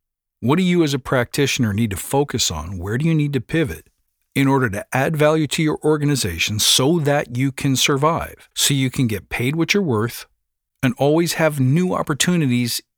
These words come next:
in the industry to enjoy yourself, to feel fulfilled in your work and your career, and to love what you do because you're making impact.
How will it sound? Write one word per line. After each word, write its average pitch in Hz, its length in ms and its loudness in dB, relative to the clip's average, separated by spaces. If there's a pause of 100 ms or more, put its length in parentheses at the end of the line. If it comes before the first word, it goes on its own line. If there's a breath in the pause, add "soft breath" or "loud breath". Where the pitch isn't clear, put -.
in 143 140 2
the 135 160 0
industry - 460 -2 (280)
to 160 120 2
enjoy 151 300 0
yourself, - 640 -6 (540)
to 139 100 0
feel 151 260 0
fulfilled 160 580 0
in 143 100 2
your 120 100 2
work 123 320 -2
and 123 120 0
your 110 100 -2
career, 87 520 -6 (340)
and 120 100 0
to - 100 2
love 139 200 2
what 147 160 -2
you 135 60 -2
do 180 260 0
because 120 320 -2
you're 127 80 2
making 139 380 0
impact. 151 520 -6